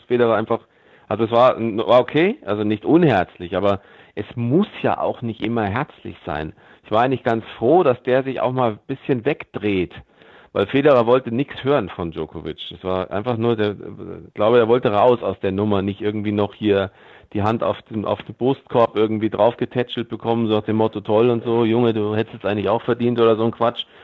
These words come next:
sondern es war schon, es, äh, es hat tief gesessen und es ist nachvollziehbar, weil er natürlich in den Tiebreaks einfach nicht sein bestes Tennis gespielt hat. Das hätte, und, und was mich wirklich sehr wundert ist, äh,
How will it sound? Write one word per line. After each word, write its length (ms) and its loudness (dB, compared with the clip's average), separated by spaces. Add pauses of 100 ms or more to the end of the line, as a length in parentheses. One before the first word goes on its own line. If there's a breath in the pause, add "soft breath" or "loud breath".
(320 loud breath)
sondern 200 2
es 140 -2
war 160 6
schon, 420 0
es, 80 -10
äh, 280 2
es 80 -6
hat 160 -2
tief 220 0
gesessen 440 0
und 140 -2
es 80 -6
ist 140 -4
nachvollziehbar, 920 -2 (440 loud breath)
weil 200 4
er 300 4 (140)
natürlich 560 -4 (240)
in 120 -2
den 180 0
Tiebreaks 720 0 (140)
einfach 500 -6
nicht 300 -8
sein 180 -4
bestes 360 -8
Tennis 360 -8
gespielt 400 -14
hat. 160 -8 (460 loud breath)
Das 100 -14
hätte, 460 2
und, 240 -2
und 240 -2 (160)
was 160 2
mich 180 0
wirklich 320 0
sehr 160 4
wundert 320 2
ist, 160 -2 (260)
äh, 280 0